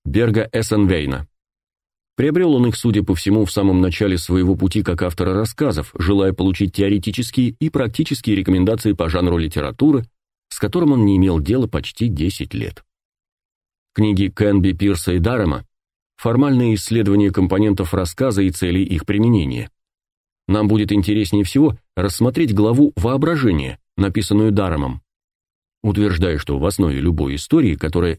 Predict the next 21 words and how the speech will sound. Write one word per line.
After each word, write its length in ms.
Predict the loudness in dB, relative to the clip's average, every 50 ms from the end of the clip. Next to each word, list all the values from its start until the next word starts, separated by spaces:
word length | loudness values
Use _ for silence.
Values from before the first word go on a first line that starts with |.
| _
не 160 | -2 0 0 0
просто 380 | 0 -2 -2 -2 -2 -4 -4
захватывает 640 | -2 -2 -2 -2 -2 -2 -2 0 0 0 -2 -2 -2
или 200 | -2 -2 0 0
смешит 440 | -2 0 0 0 0 0 -2 -4 -4
читателя, 520 | -2 -2 -2 0 -2 -4 -4 -6 -8 -8 -10 _ _ _ _ _ _ _ _ _ -2
лежит 340 | -2 0 0 0 -2 0
попытка 400 | -2 -2 0 0 -2 0 0 0
успешно 440 | 0 0 0 0 -2 0 0 0 -2
передать 380 | 0 0 0 0 0 -2 -4 -4
какую-то 540 | -4 -4 -2 -2 -2 -2 -2 -2 -6 -8 -8 _
мысль, 440 | -2 0 2 2 2 2 0 -2 -4 -4 _ _ _ _ _ _ _ _ _ _ _ _
Дарем 320 | -4 -4 -2 -2 0 0 -2
отмечает: 600 | 0 0 0 -2 0 -2 -2 -2 -2 -2 -4 -8 _ _ _ _ _ _ _ _ _ _ _ _
Каждый 420 | -6 -4 -4 -2 -2 0 0 0
автор 320 | 0 0 -2 -4 -6 -6 -6
прозы, 380 | -4 -2 0 2 2 0 0
воспринимающий 720 | -2 -4 -4 -4 -2 0 2 2 2 0 0 -2 -4 -4 -4
свою 260 | -2 -2 0 0 2
работу 320 | 2 2 0 0 0 -2
всерьез, 680 | -4 -4 -2 -2 0 0 0 0 -2 -4 -6 -10 -14